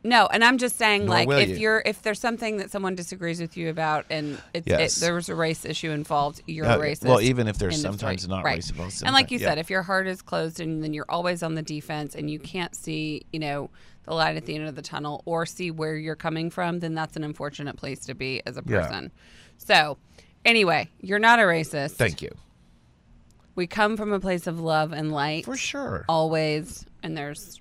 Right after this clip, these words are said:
Speaker 1: room for everyone's opinion, even though it's not necessarily ours.
Speaker 2: Right. I'm
Speaker 1: For
Speaker 2: cool
Speaker 1: whatever
Speaker 2: with all of
Speaker 1: reason.
Speaker 2: that.
Speaker 1: That's right.
Speaker 2: I'm cool with all that. No, I'm not black. I don't know what it's like to be black, but my best friend in the, my entire life,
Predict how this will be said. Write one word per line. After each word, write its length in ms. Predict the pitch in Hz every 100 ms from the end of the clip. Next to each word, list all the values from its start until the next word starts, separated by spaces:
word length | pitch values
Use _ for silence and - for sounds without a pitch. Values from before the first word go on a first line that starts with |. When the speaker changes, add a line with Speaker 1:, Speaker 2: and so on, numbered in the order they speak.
| -
Speaker 1:
room 280 | 165 160
for 120 | 165 -
everyone's 460 | 160 180 214 220 180
opinion, 540 | 170 151 143 139 135 - _ _ 165
even 240 | 160 160
though 300 | 151 143 190 -
it's 300 | 160 - - - - -
not 240 | 160 -
necessarily 600 | 160 - - 170 170 -
ours. 540 | - 90 92 98 - - _ _
Speaker 2:
Right. 360 | - 233 127 - _ _ _ _ _ _ _ -
I'm 80 |
Speaker 1:
For 100 | 247
Speaker 2:
cool 80 | 156
Speaker 1:
whatever 180 | 233 262
Speaker 2:
with 180 | 233 170
all 240 | 165 180
of 80 | 135
Speaker 1:
reason. 140 | 98 71
Speaker 2:
that. 60 |
Speaker 1:
That's 200 | 190 190 -
right. 240 | 370 -
Speaker 2:
I'm 240 | 147 185 190
cool 220 | - 180
with 140 | 170
all 200 | 151 117
that. 180 | 101 85
No, 220 | 127 151
I'm 200 | 170 156
not 220 | 143 147 -
black. 320 | 143 151 151
I 80 | 120
don't 180 | 117
know 140 | 107 127
what 140 | 127
it's 180 | 120 -
like 200 | 104 113
to 100 | 131
be 120 | 135
black, 360 | 127 131 143 139
but 220 | - 98 - - - -
my 160 | 107 107
best 260 | 110 120
friend 360 | - 123 127 127
in 100 | 110
the, 140 | 95 - -
my 220 | 101 101
entire 400 | 95 - 104 92
life, 520 | 92 95 127 147 -